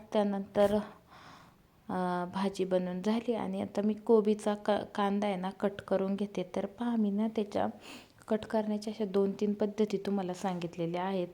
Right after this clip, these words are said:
तर, अं, नक्की पहा. तर आता पहा, हे आपलं झालेलं आहे. अं, कोबीचा वरचा जो भाग होता, तो काढून घेतला आणि सुरीने कसं कट करायचं, तर ते पहा. त्यानंतर आपल्याला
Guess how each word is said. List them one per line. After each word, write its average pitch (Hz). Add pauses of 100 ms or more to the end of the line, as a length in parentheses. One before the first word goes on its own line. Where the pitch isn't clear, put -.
तर, 180
अं, 175
नक्की 185
पहा. 196 (1900)
तर 214
आता 196
पहा, 214
हे 202
आपलं 185
झालेलं 185
आहे. 190 (500)
अं, 180
कोबीचा 202
वरचा 214
जो 208
भाग 202
होता, 190
तो 196
काढून 240
घेतला 208
आणि 185 (100)
सुरीने 285
कसं 294
कट -
करायचं, 185 (500)
तर 190 (220)
ते 208
पहा. 202 (540)
त्यानंतर 226
आपल्याला 208